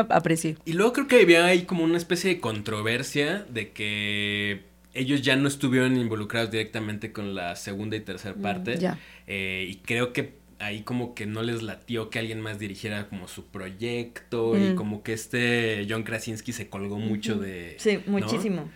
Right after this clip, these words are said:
Speaker 2: Tú, tú algo me habías platicado de eso, ¿no?
Speaker 3: O sea, es que, digo, yo no sé cómo habrá estado el drama entre
Speaker 2: <laughs>
Speaker 3: la gente que hizo la película, pero, pues, al final yo soy muy partidaria de que es, es difícil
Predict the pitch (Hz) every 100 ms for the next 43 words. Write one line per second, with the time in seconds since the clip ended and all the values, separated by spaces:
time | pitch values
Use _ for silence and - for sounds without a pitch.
0 | - - 170 170 175 185 202 151 143 175
1 | 151 127 131 120 117 113 95 98 160 -
2 | - 240 233 240 226 214 208 - 226 226
3 | 285 294 294 - 202 254 233 208 254 277
4 | - 254 254 - 175 185 175 165 160 165
5 | 170 180 180 160 147 151 143 147 160 -
6 | 139 143 - 143 139 139 139 139 139 -
7 | 156 151 151 - 208 190 190 196 185 180
8 | 180 190 202 196 214 240 226 214 240 285
9 | - - - - - 254 247 226 233 226
10 | 226 233 240 254 262 269 262 262 254 -
11 | - _ - - - 214 254 220 247 240
12 | 240 240 226 226 226 208 196 202 208 208
13 | 180 180 - 214 220 196 - 202 202 247
14 | - 269 - 269 262 302